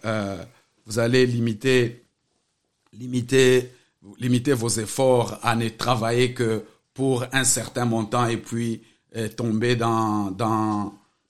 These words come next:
dans, dans, dans la négligence. Il y en a même qui quittent puisqu'ils disent, « Oh non, non, j'ai déjà eu le montant là que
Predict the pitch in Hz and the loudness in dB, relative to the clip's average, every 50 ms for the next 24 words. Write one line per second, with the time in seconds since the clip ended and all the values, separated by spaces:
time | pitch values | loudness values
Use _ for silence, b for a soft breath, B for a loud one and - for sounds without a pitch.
0 | _ _ 104 123 120 117 110 110 107 98 98 123 117 113 110 110 107 90 - 120 | _ _ -6 -2 0 0 0 0 -2 -2 0 0 0 2 0 0 -2 -2 -2 -2
1 | 113 113 110 107 107 110 104 101 104 104 104 101 113 120 120 120 110 - - 104 | 0 0 0 0 0 -2 -2 -4 -6 -4 -4 -4 -2 -2 -2 -2 -2 -2 -2 -2
2 | 110 117 120 127 127 123 123 120 120 120 - 113 - - 147 135 - - - 113 | -2 -2 0 0 2 2 0 0 -2 -4 -8 -12 -10 -8 -8 -8 -8 -10 -8 -8
3 | 107 - - 113 107 107 113 113 113 117 123 131 139 139 127 127 131 131 b b | -8 -6 -6 -6 -6 -6 -6 -6 -4 -2 -2 0 0 0 -2 -2 -4 -8 b b
4 | b b b _ - 123 127 123 117 110 123 131 127 123 123 117 110 110 107 110 | b b b _ -6 -4 -4 -2 -2 -2 0 0 0 0 0 0 -2 -2 -2 -2
5 | 110 107 101 101 - 123 123 123 117 117 117 117 113 117 - 110 107 104 104 101 | -2 -4 -4 -6 -6 -4 -4 -2 -2 -2 -2 -4 -4 -6 -6 -6 -6 -4 -4 -6
6 | 98 | -8